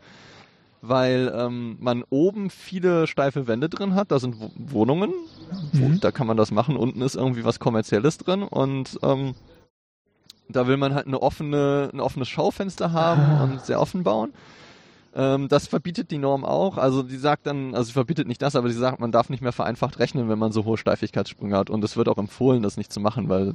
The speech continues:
Speaker 1: dann treten eben genau diese Versagungsformen auf. Und was da passiert, ist nichts anderes, als dass ich, ich bilde halt ein Gelenk, ein Gelenk aus und da kann ich halt nicht so viel, äh,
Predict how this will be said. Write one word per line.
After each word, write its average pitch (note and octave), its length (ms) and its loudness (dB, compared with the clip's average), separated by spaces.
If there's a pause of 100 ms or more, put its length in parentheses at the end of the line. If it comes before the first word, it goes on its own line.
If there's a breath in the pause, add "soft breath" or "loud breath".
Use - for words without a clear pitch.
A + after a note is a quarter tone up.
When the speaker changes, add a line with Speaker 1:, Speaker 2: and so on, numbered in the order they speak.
(100)
Speaker 1:
dann G2+ 200 0
treten - 220 0
eben G#2 160 2
genau G#2+ 240 4
diese A2 180 0
Versagungsformen A2 640 -2
auf. C3 200 0
Und G2 100 -6
was A2 100 -2
da C3+ 80 0
passiert, B2+ 400 0
ist D3 120 -2
nichts - 240 -6
anderes, C3+ 380 0 (800 loud breath)
als A#2+ 140 0
dass - 160 2
ich, - 140 -4 (180)
ich - 160 -12
bilde B2 260 4
halt B2 160 0
ein A#2+ 120 -6
Gelenk, A2+ 540 0 (300)
ein C3+ 260 2
Gelenk A2+ 360 0
aus E3+ 480 -2 (120)
und C3+ 420 0 (420)
da G#2+ 140 4
kann B2+ 160 2
ich C3 100 2
halt - 140 2
nicht B2+ 120 -4
so D3+ 100 -2
viel, D3+ 440 0
äh, C#3+ 320 4